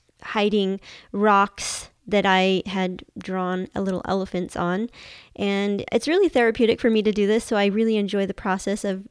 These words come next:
drawing those elephants on, on the rocks and then hiding them all over, all over town. And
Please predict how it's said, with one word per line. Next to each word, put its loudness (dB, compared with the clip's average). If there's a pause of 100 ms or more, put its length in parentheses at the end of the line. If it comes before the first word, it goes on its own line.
(120)
drawing -2
those -2
elephants 0
on, 0 (680)
on 6
the 4
rocks 4
and 2
then 2
hiding -2
them -4
all -4
over, 0 (480)
all 0
over -2
town. -2
And -4